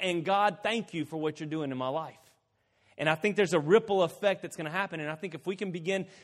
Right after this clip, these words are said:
to implement, um, thankfulness and gratitude into our lives, then all of a sudden we're gonna see some things change in our life. And we're not gonna need the big spiritual.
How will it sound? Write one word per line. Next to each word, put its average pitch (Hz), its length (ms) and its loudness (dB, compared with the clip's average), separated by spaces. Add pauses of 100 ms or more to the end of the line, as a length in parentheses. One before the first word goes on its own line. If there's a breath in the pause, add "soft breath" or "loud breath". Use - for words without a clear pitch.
(120)
to 170 300 4 (100)
implement, 208 680 4 (380 loud breath)
um, 165 220 4
thankfulness 196 600 0
and 160 140 -4
gratitude 196 600 -2
into 175 220 -2
our 165 140 4
lives, 190 400 4 (220 loud breath)
then 175 140 0
all 190 200 2
of 202 60 -4
a 190 60 -2
sudden 196 260 -4
we're 190 100 -2
gonna 202 160 -4
see 185 200 -8
some 156 160 -8
things 160 260 -8
change 180 380 -8
in 139 80 -8
our 135 100 -2
life. 156 300 -2
And 139 100 -6
we're 180 80 -2
not 190 160 -4
gonna 175 160 -4
need 180 540 -2 (240 loud breath)
the 175 100 6
big 240 540 4
spiritual. 214 1040 4